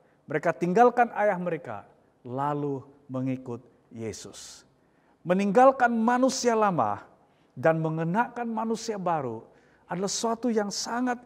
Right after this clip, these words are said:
indah sebagai murid Yesus. Saya tidak tahu bagaimana keadaan saudara pada hari ini.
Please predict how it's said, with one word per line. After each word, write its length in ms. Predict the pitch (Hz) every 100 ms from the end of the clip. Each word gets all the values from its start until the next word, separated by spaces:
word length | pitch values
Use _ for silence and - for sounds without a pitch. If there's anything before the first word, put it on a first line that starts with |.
| -
indah 420 | 226 226 190 120 - _ _ _ _ _
sebagai 460 | - 214 202 202 190
murid 240 | 196 196
Yesus. 640 | 175 160 - - - - _ _ _ _ _ _ _ _
Saya 160 | 196
tidak 240 | 220 214 214
tahu 320 | 208 220 226
bagaimana 640 | 165 180 180 180 180 185
keadaan 880 | 185 185 175 165 151 165 175 165 127 110 - _ _ _
saudara 400 | - 160 160 156
pada 240 | 151 127
hari 320 | 120 120 117 117
ini. 240 | 104 92